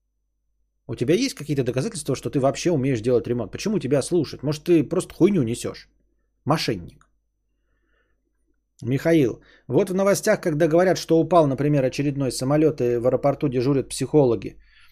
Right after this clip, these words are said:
Вот вопрос, что они могут такого тебе сказать, когда ты потерял кого-то? А, откуда я знаю? Я, во-первых, не психолог. А во-вторых, они находятся с тобой и, скорее всего, используют какие-то мозговые атаки. Вы должны понять, что психотерапия,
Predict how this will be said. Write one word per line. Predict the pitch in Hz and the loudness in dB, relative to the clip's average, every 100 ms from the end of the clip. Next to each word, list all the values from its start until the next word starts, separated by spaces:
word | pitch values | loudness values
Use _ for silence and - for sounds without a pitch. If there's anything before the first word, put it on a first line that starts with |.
| _ - | _ -4
Вот | 135 147 | -4 2
вопрос, | 175 185 151 | 2 4 2
что | - - 190 | 0 2 2
они | 220 | 4
могут | 196 165 151 | 0 0 0
такого | 147 156 151 | 0 2 2
тебе | 147 139 139 | 0 0 -2
сказать, | - 131 147 175 | 0 2 2 2
когда | 165 131 120 | -2 -2 -2
ты | 143 | -2
потерял | 139 131 143 127 110 | -4 0 2 0 -2
кого-то? | 107 101 95 - _ - | -6 -6 -8 -14 _ -12
А, | 131 123 123 | -6 -2 -2
откуда | - 127 - 175 | -4 -8 -2 0
я | 135 123 | 2 0
знаю? | 117 101 95 | -2 -6 -6
Я, | 110 | -8
во-первых, | 104 104 110 | -6 -8 -8
не | 107 | -10
психолог. | - 113 165 151 - _ _ _ _ | -10 -8 -6 -6 -12 _ _ _ _
А | - 113 | -4 -2
во-вторых, | 123 139 165 151 | 0 2 2 2
они | 139 143 | 0 0
находятся | 135 - 160 127 - | -2 0 0 0 -4
с | - | -6
тобой | 127 120 175 208 | -4 0 0 -2
и, | - 120 120 120 117 117 | -6 -6 -4 -2 -2 -2
скорее | - - 127 180 | -4 -2 2 2
всего, | 156 131 139 | 0 -2 0
используют | 151 - 160 123 120 | -2 0 0 0 -4
какие-то | 117 139 131 | -6 -6 -4
мозговые | 123 113 131 139 123 | -4 0 2 4 2
атаки. | 107 110 98 95 | 2 -4 -6 -8
Вы | 98 151 | -2 -2
должны | 120 131 127 151 | 0 -2 -2 -4
понять, | 160 196 131 | -4 -4 -8
что | - 104 | -10 -10
психотерапия, | - 143 - 147 147 208 180 113 | -10 -10 -6 -4 -4 -4 -4 -6